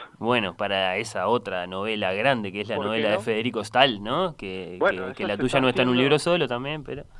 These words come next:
Speaker 2: Claro, se va, se va haciendo de a poco, ¿no?
Speaker 1: Sí, sí, sí,
Speaker 2: <laughs> Pero
Speaker 1: sí.
Speaker 2: bueno, no, igual, igual, este, creo que esto se lo dije a, a Juan Andrés, me, más de una ocasión, em, como escritor, ¿no? Porque estuve hablando un poco también como lector, pero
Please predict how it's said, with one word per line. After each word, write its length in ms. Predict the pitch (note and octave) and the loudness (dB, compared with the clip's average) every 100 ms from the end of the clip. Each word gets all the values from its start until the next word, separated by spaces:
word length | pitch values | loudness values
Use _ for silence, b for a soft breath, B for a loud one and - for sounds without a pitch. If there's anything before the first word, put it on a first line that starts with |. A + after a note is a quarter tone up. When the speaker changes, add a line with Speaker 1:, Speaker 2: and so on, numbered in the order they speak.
| - | 0
Speaker 2:
Claro, 320 | D3+ D3 A#2+ | 4 4 4
se 80 | A#2+ | 4
va, 180 | C3 D#3 | 4 4
se 80 | - | 4
va 60 | E3 | 4
haciendo 280 | - G3 F#3 | 4 4 6
de 120 | D3+ | 6
a 40 | |
poco, 400 | C3 D#3 C#3+ A#2+ B2+ | 6 4 4 -2 2
¿no? 140 | E3 | 4
Speaker 1:
Sí, 120 | B3+ - - F3+ | 2 -4 0 0
sí, 100 | A2+ | 0
sí, 200 | - A2 | -10 -4
Speaker 2:
<laughs> 80 | B2+ | 0
Pero 120 | C3+ | 2
Speaker 1:
sí. 20 | |
Speaker 2:
bueno, 220 | D#3+ D#3 | 4 4
no, 180 | C#3+ E3 | 6 6
igual, 340 | C#3 D3 F#3 F#3+ | 6 6 6 4
igual, 360 | C#3+ C#3 E3+ F3+ | 2 4 6 4
este, 640 | D#3 - B2+ A#2 B2 A#2+ | 0 2 4 4 2 -2
creo 160 | - D3 | 2 2
que 60 | C3+ | 2
esto 100 | - | -2
se 120 | C#3+ | 2
lo 80 | B2+ | 4
dije 260 | B2+ - | 4 6
a, 100 | A2+ | 6
a 180 | A2 A#2+ | 6 2
Juan 200 | A2 B2+ | 0 -2
Andrés, 320 | A2+ A2+ C3+ C#3+ | 0 2 2 2
me, 440 | B2+ B2 A2+ - _ - | -6 -4 -6 -8 _ 0
más 260 | C#3+ F3 C#3 | 4 4 4
de 60 | |
una 160 | C3 A#2+ | 0 0
ocasión, 540 | A#2 A#2+ - B2+ C3+ B B B B | 0 -2 0 0 0 B B B B
em, 320 | B2 A#2+ A2+ | -2 0 -2
como 240 | A2 C3 B2+ | 2 4 4
escritor, 520 | - D3 - F3+ D#3 | 2 -2 4 4 4
¿no? 160 | D#3 F3 | 2 4
Porque 200 | C#3+ C#3 | 4 4
estuve 180 | - | 4
hablando 240 | E3 D3+ C#3+ | 4 6 4
un 60 | |
poco 200 | C3 C#3+ | 4 2
también 260 | C#3 A#2 C3+ | 2 2 0
como 200 | C3+ A2+ | 0 0
lector, 340 | G#2 - A3 | 0 4 2
pero 220 | - A#2 | 4 0